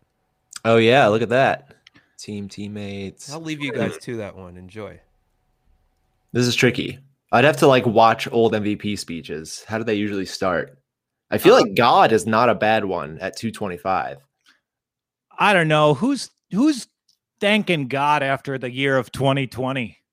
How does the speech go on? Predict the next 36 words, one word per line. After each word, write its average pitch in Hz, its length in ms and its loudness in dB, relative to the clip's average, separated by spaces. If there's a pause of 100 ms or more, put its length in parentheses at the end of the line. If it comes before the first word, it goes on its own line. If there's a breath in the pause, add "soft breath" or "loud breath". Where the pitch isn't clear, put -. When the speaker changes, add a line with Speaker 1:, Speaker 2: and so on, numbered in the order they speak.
(140)
Speaker 1:
That's 143 220 4
true. 147 260 6
And 117 80 6
you 120 80 6
gotta 143 140 8
think 139 180 0
about 123 220 2
who's 151 260 0
gonna 135 280 4
be 120 140 4
the 107 200 0
M 104 100 -4
V 95 140 -10
P. 92 300 -14
It'll 92 140 -10
be 104 120 -8
Tom 117 280 -6
Brady 113 320 0
or 104 60 0
Patrick 107 300 -6
Mahomes 104 460 -4
in 113 100 0
all 123 240 4
likelihood. 92 560 -2
There's, 92 140 -6
like, 98 120 -6
a 98 40 -2
ninety 104 320 -2
percent 104 320 -8
chance 95 260 -8
it'll 98 100 -10
be 95 80 -8
one 95 160 -6
of 92 60 -8
those 87 200 -8
two. 85 360 -8